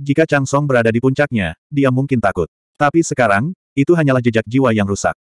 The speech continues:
Dia tidak perlu khawatir. Lin Xuan juga memiliki ekspresi aneh di wajahnya.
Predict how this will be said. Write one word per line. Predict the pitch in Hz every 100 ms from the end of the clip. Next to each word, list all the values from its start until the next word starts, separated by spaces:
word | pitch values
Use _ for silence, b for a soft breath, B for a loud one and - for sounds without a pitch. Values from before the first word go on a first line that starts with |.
| _
Dia | - 151 156
tidak | 156 135
perlu | 135 135
khawatir. | 131 117 107 101 90 76 - _ _ _ _
Lin | 147 143
Xuan | 151 147 139
juga | 135
memiliki | 143 127 113 123
ekspresi | 120 - 127 123 127
aneh | 113 113
di | 113
wajahnya. | 113 101 101 87 82